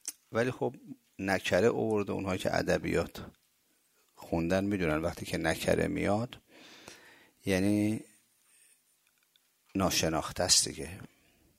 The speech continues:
میگه مردی آمد، مرد نمی‌دونم کیه، مردی. وقتی میگه شغلن فاکهون،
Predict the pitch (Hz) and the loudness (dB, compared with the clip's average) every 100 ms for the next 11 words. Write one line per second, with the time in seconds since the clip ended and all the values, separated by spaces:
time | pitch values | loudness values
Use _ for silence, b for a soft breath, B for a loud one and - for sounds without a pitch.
0 | B B B B B B 101 98 113 110 | B B B B B B -2 0 2 4
1 | 110 123 120 120 117 - 92 85 85 76 | 6 4 2 2 2 2 0 0 0 -2
2 | - - 87 92 104 - 85 - 120 98 | -6 -8 -2 -2 -2 -8 -14 -12 -8 -8
3 | 80 - - - - b b b b _ | -8 -10 -10 -10 -14 b b b b _
4 | _ _ _ _ _ _ 98 85 78 76 | _ _ _ _ _ _ -10 -6 -6 -8
5 | - - _ _ _ _ _ B B B | -16 -20 _ _ _ _ _ B B B
6 | B B B B B _ 131 160 151 143 | B B B B B _ 0 4 6 6
7 | - 147 147 143 143 143 139 - 135 127 | 8 10 10 8 6 4 0 0 0 2
8 | - 127 131 131 131 | -2 0 0 -2 -4